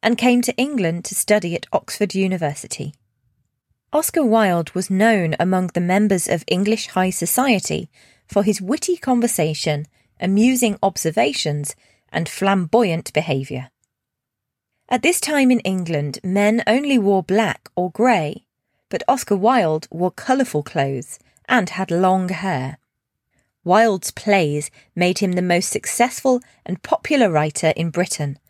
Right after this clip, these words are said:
between eighteen ninety-two and eighteen ninety-five,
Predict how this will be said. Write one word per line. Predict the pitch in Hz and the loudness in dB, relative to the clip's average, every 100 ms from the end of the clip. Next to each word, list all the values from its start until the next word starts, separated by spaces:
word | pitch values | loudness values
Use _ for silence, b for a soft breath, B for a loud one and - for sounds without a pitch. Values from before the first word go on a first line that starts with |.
| _ - | _ -20
between | - - 170 - | -12 -4 -4 0
eighteen | 196 226 - 220 196 | 0 0 0 0 0
ninety-two | 185 180 175 - - 247 277 b b b | 0 -2 -6 -4 2 2 0 b b b
and | 277 - | -4 0
eighteen | 202 - 208 190 | 0 0 -2 0
ninety-five, | 170 170 - 180 - 156 143 143 - | -2 -4 -6 -10 -4 -2 -2 -4 -10